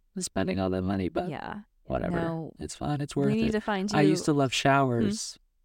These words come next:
Speaker 1: I used to love showers.
Speaker 2: Hmm.
Speaker 1: I hate showering now.
Speaker 2: Really?
Speaker 1: 'Cause of having to
Speaker 2: Oh, with the
Speaker 1: deal
Speaker 2: hair.
Speaker 1: with, like,
Speaker 2: Oh,
Speaker 1: all
Speaker 2: yeah.
Speaker 1: this
Speaker 2: Oh,
Speaker 1: hair
Speaker 2: yeah.
Speaker 1: and, like, all this stuff I have to put in
Speaker 2: That's
Speaker 1: it
Speaker 2: true.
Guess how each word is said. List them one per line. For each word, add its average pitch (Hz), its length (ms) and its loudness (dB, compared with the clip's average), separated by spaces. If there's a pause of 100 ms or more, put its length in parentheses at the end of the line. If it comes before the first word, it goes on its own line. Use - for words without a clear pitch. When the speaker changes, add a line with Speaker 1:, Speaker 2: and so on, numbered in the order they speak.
(120)
Speaker 1:
I 151 60 0
used 147 220 2
to 135 60 2
love 123 200 2
showers. 127 680 -4 (800)
Speaker 2:
Hmm. 139 60 0
Speaker 1:
I 135 60 2
hate 123 300 -4
showering 58 500 -8
now. 175 100 -4
Speaker 2:
Really? 208 380 -2 (1200)
Speaker 1:
'Cause 143 200 -2
of 135 120 -2
having 139 300 -4
to 139 140 0
Speaker 2:
Oh, - 60 -8
with 180 40 -2
the 143 60 2
Speaker 1:
deal 127 260 0
Speaker 2:
hair. - 260 -14 (220)
Speaker 1:
with, - 180 -2
like, 240 120 4
Speaker 2:
Oh, 233 40 2 (100)
Speaker 1:
all 131 120 2
Speaker 2:
yeah. 131 40 0
Speaker 1:
this 131 280 -2
Speaker 2:
Oh, - 0 -
Speaker 1:
hair 131 320 4
Speaker 2:
yeah. 165 280 -4 (100)
Speaker 1:
and, 135 120 -4
like, 131 180 -4
all 131 180 0
this 135 160 2
stuff - 360 -4
I 143 80 0
have 139 180 -2
to 147 100 0
put - 240 -2
in 156 120 -2
Speaker 2:
That's 160 140 -2
Speaker 1:
it 165 40 -4
Speaker 2:
true. - 320 -12